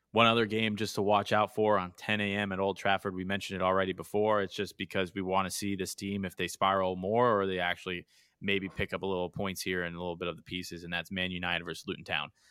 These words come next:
So it should be a relatively easy win for Man United, but we saw that the Hatters gave it to Liverpool or put up a good side against them. That was obviously at Kenilworth Road. So, but Man United is in shambles and Liverpool isn't. So this game to me could be an,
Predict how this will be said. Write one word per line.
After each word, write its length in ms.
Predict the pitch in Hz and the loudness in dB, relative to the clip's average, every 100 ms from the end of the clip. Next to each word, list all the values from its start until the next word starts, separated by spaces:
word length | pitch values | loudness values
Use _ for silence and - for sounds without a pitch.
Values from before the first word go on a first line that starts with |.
| _ _ | _ _
So 360 | - 98 92 85 | 4 6 6 2
it 100 | - | 6
should 200 | 180 151 | 6 10
be 320 | 143 117 104 - - - | 8 6 0 -12 -20 0
a 120 | 104 98 _ | 0 0 _
relatively 560 | 113 120 117 120 107 | 4 6 6 4 2
easy 320 | 92 113 104 101 | 2 0 0 0
win 460 | 101 117 110 101 - _ _ _ - | 4 4 4 -2 -10 _ _ _ -20
for 380 | - 120 123 | 4 8 8
Man 200 | 113 104 | 8 4
United, 380 | 98 95 95 95 | 0 0 0 0
but 120 | 98 | -2
we 100 | 90 | -2
saw 220 | 98 104 101 | 0 2 4
that 220 | 98 98 - - | 2 0 -6 -8
the 140 | 98 | -2
Hatters 400 | 98 101 98 98 | 2 2 2 0
gave 180 | 104 101 | -2 -2
it 80 | 92 | -2
to 80 | |
Liverpool 460 | 95 104 101 - 107 | -6 -4 -4 -2 0
or 260 | 104 95 92 _ - | 0 0 -4 _ -2
put 120 | 113 | 0
up 120 | 101 | 2
a 40 | 101 | 0
good 160 | 101 | -2
side 260 | - 98 110 | 2 4 4
against 320 | 98 95 - | 0 -6 -4
them. 260 | 104 107 113 _ - | -4 -4 -8 _ 0
That 220 | 98 95 | 2 2
was 140 | 92 | 2
obviously 380 | 92 90 92 90 | 0 0 -2 -6
at 80 | 85 | -6
Kenilworth 340 | 98 92 90 | -6 -6 -6
Road. 380 | 104 101 92 90 - _ _ _ | -2 0 2 -2 -8 _ _ _
So, 380 | - 95 92 - _ _ - | 2 4 4 -2 _ _ 2
but 160 | 95 - | 2 2
Man 240 | 104 101 | 2 2
United 320 | 98 98 98 95 | 2 0 0 -2
is 100 | - | -6
in 80 | |
shambles 400 | 90 107 104 104 | -4 -2 0 -2
and 60 | 95 | -4
Liverpool 380 | 92 98 110 117 | -6 0 4 6
isn't. 260 | 156 95 - | 4 0 -2
So 380 | 104 101 98 - _ _ 98 | 2 2 2 -4 _ _ -2
this 200 | 113 - | -2 2
game 260 | 117 107 | 4 4
to 100 | 98 | 0
me 240 | 101 107 101 | 2 2 2
could 220 | - 92 | 0 -2
be 240 | 98 95 | 0 0
an, 140 | 95 | 0